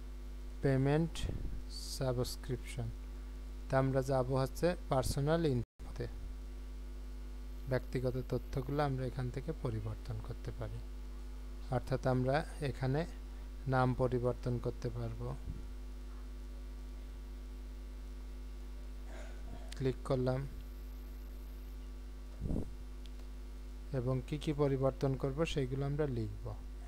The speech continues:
আমরা এখানে যে কোনো নামই লিখতে পারি। তা আমি আমার চ্যানেলের নামটি লিখছি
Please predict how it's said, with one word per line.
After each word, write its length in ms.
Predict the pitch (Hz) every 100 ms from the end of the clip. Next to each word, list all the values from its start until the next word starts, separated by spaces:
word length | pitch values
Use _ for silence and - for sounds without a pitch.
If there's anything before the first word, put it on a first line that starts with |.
| - - - - - - - - -
আমরা 280 | 131 131 147
এখানে 380 | 143 143 147 151
যে 160 | 139
কোনো 260 | 139 156 156
নামই 440 | 151 143 151 190 -
লিখতে 300 | 131 - 127 -
পারি। 200 | 110 110 - - - - - - - - - - - - - - - - - - - - - - - - - - - - - - - - - - - - - - - -
তা 80 |
আমি 340 | 123 123 139 160 - - - - - - - - - -
আমার 180 | 131 123 - - - - - -
চ্যানেলের 460 | 135 131 135 135 135
নামটি 480 | 135 131 127 143 139
লিখছি 380 | 135 - -